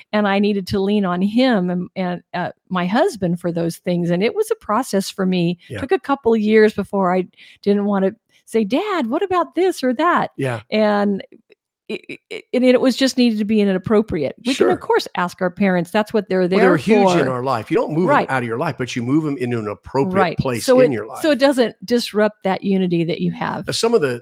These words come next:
Speaker 2: things you gotta be careful of, let me give you some examples, is, is borrowing money from them.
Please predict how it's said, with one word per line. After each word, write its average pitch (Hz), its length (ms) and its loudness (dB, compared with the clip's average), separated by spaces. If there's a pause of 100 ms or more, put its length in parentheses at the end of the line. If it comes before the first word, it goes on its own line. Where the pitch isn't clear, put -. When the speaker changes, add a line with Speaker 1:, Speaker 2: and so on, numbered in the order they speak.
Speaker 2:
things 139 180 -2
you 113 80 -10
gotta 120 160 -4
be 113 80 -10
careful 190 480 -8
of, 113 360 -10
let 147 120 -6
me 160 60 -6
give 147 120 -6
you 127 40 -4
some 127 180 -6
examples, 120 500 -6
is, 120 240 -4
is 120 380 0 (420)
borrowing 113 460 0
money 185 240 -2
from - 240 -14
them. - 120 -20